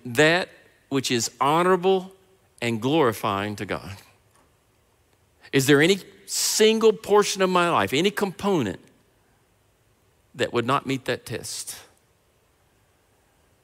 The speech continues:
The scripture says also that your labor will not be in vain. See, when you get a clear perspective that this life is temporary and you realize that knowing Christ is what it's all about,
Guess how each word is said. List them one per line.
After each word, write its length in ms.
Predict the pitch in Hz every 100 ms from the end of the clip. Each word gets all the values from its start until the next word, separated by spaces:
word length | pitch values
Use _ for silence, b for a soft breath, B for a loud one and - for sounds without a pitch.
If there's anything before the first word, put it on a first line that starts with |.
| _ _ _ _ _ _ _ _ _ _ _ _ _ _ _ _ _
The 40 | -
scripture 300 | - 135 131
says 220 | 131 113
also 380 | 135 151 - 113
that 200 | 110 -
your 140 | 117
labor 320 | 113 139 143
will 180 | 135 117
not 240 | 113 139 139
be 100 | 147
in 140 | 135
vain. 360 | 156 147 117 120 b b b b _ _ _ _ _ _ _ _ _ _ _ _ _ _ _ _ _ B 147
See, 160 | -
when 140 | 139 135
you 100 | 185
get 180 | 220 214
a 60 |
clear 320 | - - 202
perspective 720 | 214 208 - - 147 113 - 120
that 160 | 127
this 240 | 120 175 -
life 320 | 165 170 180
is 180 | 185 -
temporary 760 | - - - 107 98 95 104
and 100 | 110
you 140 | 120 156
realize 400 | 165 147 135 131
that 160 | 120
knowing 360 | 113 123 156 190
Christ 460 | - 170 120 127 127
is 140 | 113
what 160 | 120 110
it's 160 | -
all 240 | 117 123 160
about, 400 | 143 110 120